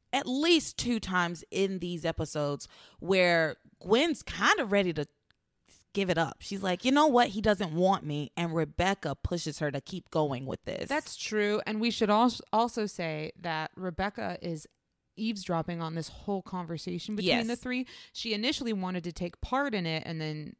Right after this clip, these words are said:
Speaker 2: Ethan kind of, I think it was Ethan, insisted that the three of them needed to talk. So Rebecca is s-, sitting right outside, just listening in and commenting on everything.
Speaker 1: Mm-hmm.
Speaker 2: And you're right. It is reminding us that she's the puppet master here, and
Speaker 1: Yeah.
Speaker 2: that Gwen is just a,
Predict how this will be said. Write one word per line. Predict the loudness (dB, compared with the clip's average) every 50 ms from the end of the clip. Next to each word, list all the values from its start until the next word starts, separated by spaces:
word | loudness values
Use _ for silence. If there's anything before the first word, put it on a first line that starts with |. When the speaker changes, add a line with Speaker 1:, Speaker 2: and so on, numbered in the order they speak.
| _ _
Speaker 2:
Ethan | -12 -12 -12 -10 -10 -12 -12 -10
kind | -10 -8 -8 -8 -8
of, | -8 -10 -12 -16 -20 _ _ _ -6
I | -4
think | -2 -2 -2 -2
it | -2 -4
was | -4 -4
Ethan, | -4 -2 -2 -2 -2 -4 -4 -4 -4
insisted | -4 -4 -4 -2 -4 -4 -6 -6 -8 -8 -8
that | -8 -6
the | -8 -10
three | -10 -10 -10 -8 -8
of | -6 -6
them | -6 -6 -6 -6
needed | -6 -6 -6 -6
to | -6 -6
talk. | -4 -4 -4 -4 -6 -10 -18 -20 -20 -20 -14
So | -4 -2 -2
Rebecca | -2 2 2 2 2 2 0 -2
is | -2 -2 -2 -4 -8 -12
s-, | -12 -12 -12 -12 -10 -10
sitting | -8 -8 -8 -8 -4 0 2 2 2 2 0 0
right | 2 2 4 4
outside, | 4 2 2 0 -2 0 0 0 0 -2
just | -6 -8 -8
listening | -4 -4 -4 -2 -2 -2 -2 -2
in | -2 -2 -4
and | -6 -8
commenting | -6 -4 -2 -2 -2 -2 -4 -6 -6 -6 -6
on | -6 -6 -6
everything. | -6 -6 -6 -8 -8 -8 -8 -8 -8 -6 -4
Speaker 1:
Mm-hmm. | -2 0 0 0 -2 -6 -4 0
Speaker 2:
And | 0 0 0 0 -2
you're | -2 -2 0
right. | 2 2 2 2 2
It | 0 0 0
is | -2 -2 -2
reminding | -2 -2 -2 -2 -2 -2 -4 -4
us | -6 -8
that | -10 -10 -10 -10
she's | -10 -10 -10 -10 -10
the | -10 -8
puppet | -8 -8 -8 -8 -10
master | -10 -10 -10 -10 -12 -12 -14 -12
here, | -12 -10 -8
and | -8 -4 -2
Speaker 1:
Yeah. | -2 0 0
Speaker 2:
that | -2
Gwen | -4 -8 -8 -10
is | -12 -12
just | -12 -12 -12 -12 -14
a, | -16